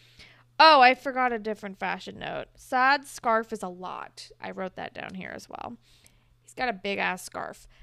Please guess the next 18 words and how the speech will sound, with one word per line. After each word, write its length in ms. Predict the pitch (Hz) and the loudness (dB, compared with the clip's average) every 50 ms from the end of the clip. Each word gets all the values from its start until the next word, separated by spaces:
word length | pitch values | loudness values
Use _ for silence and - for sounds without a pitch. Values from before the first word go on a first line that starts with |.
| - - _ _ - | -20 -20 _ _ 2
Um, 280 | 262 269 277 269 262 269 - - - | 4 4 4 4 2 0 -6 -4 -4
but 120 | 330 311 359 | -4 -2 -4
it's 180 | 349 - - | -10 -14 -12
just, 380 | - 370 349 - - - - _ _ _ | -12 -12 -14 -14 -18 -20 -20 _ _ _
yeah, 220 | - 247 220 - - - _ | -12 -10 -10 -10 -10 -14 _
then 280 | 247 254 311 339 349 349 | -10 -8 -6 -6 -6 -8
we're 80 | 359 | -8
at 300 | 349 349 349 349 349 349 | -6 -6 -6 -6 -8 -8
this 180 | - 330 330 - | -10 -12 -12 -12
point 380 | - - 202 160 117 78 - _ _ _ | -12 -10 -10 -8 -8 -10 -12 _ _ _
where 440 | 208 226 226 214 208 208 208 202 - | -10 -6 -4 -4 -2 -4 -4 -6 -8
we're 140 | - 226 233 | -10 -12 -12
taking 440 | 226 - 302 311 294 320 311 311 302 | -10 -8 -10 -10 -10 -10 -16 -16 -12
photos 600 | - 320 311 302 277 254 247 240 240 233 - - _ _ _ _ _ _ _ _ _ _ - | -8 -6 -6 -4 -4 -6 -6 -8 -8 -10 -16 -20 _ _ _ _ _ _ _ _ _ _ -14
in 160 | - 359 392 370 | -12 -12 -10 -10
a 60 | 349 | -10
hospital 460 | 320 349 349 349 - - - 208 208 | -8 -8 -8 -8 -10 -10 -10 -10 -8
bed 320 | 175 180 170 170 175 185 | -6 -4 -4 -4 -4 -6